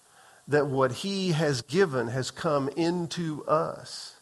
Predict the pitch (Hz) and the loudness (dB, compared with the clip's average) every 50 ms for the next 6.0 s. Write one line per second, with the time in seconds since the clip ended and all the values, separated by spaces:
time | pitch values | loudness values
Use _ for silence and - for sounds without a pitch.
0 | - _ _ _ _ _ _ _ _ _ _ _ _ _ _ _ _ _ - - | -20 _ _ _ _ _ _ _ _ _ _ _ _ _ _ _ _ _ -20 -20
1 | - - - _ _ _ _ _ _ _ - 135 156 151 - - 196 202 196 196 | -20 -20 -20 _ _ _ _ _ _ _ -2 0 2 2 4 6 6 6 8 8
2 | 196 196 - - 151 170 185 196 208 - - 165 156 147 147 147 135 151 151 143 | 6 6 6 8 10 12 12 12 12 10 8 4 4 4 4 4 6 6 8 8
3 | 143 139 127 - - - - - 135 156 160 151 135 156 160 170 175 185 180 - | 8 6 4 -2 -12 -18 -10 -2 2 4 4 4 6 6 8 10 8 8 6 4
4 | 190 165 151 139 156 151 156 151 143 - - - - - 156 143 147 160 156 151 | 2 2 4 6 8 10 8 8 6 2 -6 -4 2 6 8 10 10 10 8 6
5 | 143 131 123 139 131 135 123 113 147 160 170 156 113 - - - - - - | 2 -2 -2 -2 -4 -4 -2 2 4 4 6 6 4 2 -2 -8 -14 -14 -16